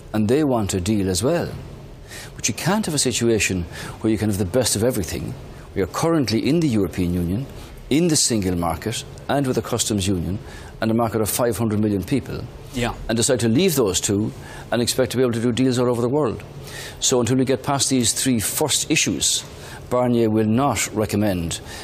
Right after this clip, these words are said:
Speaker 1: uh, going on to deal with, um, with the question of trade. Now, if you were to follow through on what the Prime Minister said there,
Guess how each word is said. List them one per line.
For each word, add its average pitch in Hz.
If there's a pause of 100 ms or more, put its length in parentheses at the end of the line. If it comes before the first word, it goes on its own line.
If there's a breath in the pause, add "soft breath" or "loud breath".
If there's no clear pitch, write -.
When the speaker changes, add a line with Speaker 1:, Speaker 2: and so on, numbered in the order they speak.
(180 loud breath)
Speaker 1:
uh, 98
going 110
on 101
to 95
deal 101
with, 92
um, 87 (720)
with 180
the 101
question 101
of 87
trade. - (440 loud breath)
Now, -
if 123
you 143
were 139
to 131
follow 175
through 151 (960)
on 120
what 113
the 110
Prime 113
Minister 98
said 165
there, 80